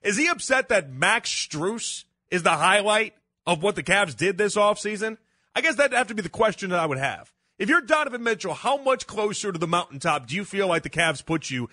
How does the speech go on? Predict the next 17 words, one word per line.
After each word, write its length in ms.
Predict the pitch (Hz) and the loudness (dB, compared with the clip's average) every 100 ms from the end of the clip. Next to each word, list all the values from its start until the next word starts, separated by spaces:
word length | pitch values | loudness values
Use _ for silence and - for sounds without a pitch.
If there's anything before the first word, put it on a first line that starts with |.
| - | -10
in 120 | - | -6
some 180 | 143 190 | 0 0
of 40 | 165 | 0
the 60 | |
moves 260 | 147 190 175 | 0 0 0
that 100 | 156 | -2
they've 180 | 160 156 | -2 0
made 240 | 147 151 | -2 0
this 200 | 135 127 | -2 -2
offseason? 540 | 135 123 - 131 98 - _ _ _ | -2 -2 -4 -8 -8 -14 _ _ _
Because 300 | 196 220 160 | 2 2 2
Giannis 400 | 190 294 339 269 | 2 2 0 0
went 200 | 233 254 | 0 2
out 180 | 240 233 | 2 2
there 200 | 226 208 | 2 2
and 140 | 147 | -2
vocally 680 | 104 107 208 262 226 220 185 | -8 2 2 2 -2 -4 -4